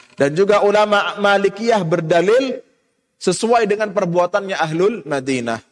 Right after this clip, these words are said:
Imam Malik mengatakan kunut sufa-, kunut subuh itu sunnah. Kenapa? Karena ketika Imam Malik kecil, ketika Imam Malik belajar bersama di antara para tabi'in, tabi'in, ulama-ulama besar,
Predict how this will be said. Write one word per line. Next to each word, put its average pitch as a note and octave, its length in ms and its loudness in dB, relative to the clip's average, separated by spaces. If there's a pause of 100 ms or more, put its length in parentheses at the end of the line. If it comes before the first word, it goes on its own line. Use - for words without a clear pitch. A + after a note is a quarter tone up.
(500)
Imam G3 240 4
Malik B3+ 400 2
mengatakan A3 880 -2
kunut A3+ 480 0
sufa-, - 400 -4 (400)
kunut A3 480 2
subuh G3+ 400 2
itu G#3+ 240 -2
sunnah. A3+ 400 -2
Kenapa? A3+ 480 -4 (480)
Karena B3+ 400 2
ketika B3 400 -2
Imam A#3 240 0
Malik B3+ 320 2
kecil, G#3+ 720 0 (240)
ketika A3+ 400 2
Imam A#3 200 2
Malik A#3+ 320 2
belajar A#3+ 520 2
bersama A3+ 480 0
di G#3 160 0
antara A3 640 2
para A3+ 240 2
tabi'in, A3+ 480 0
tabi'in, A3+ 560 -2
ulama-ulama A3 640 2
besar, G3+ 560 2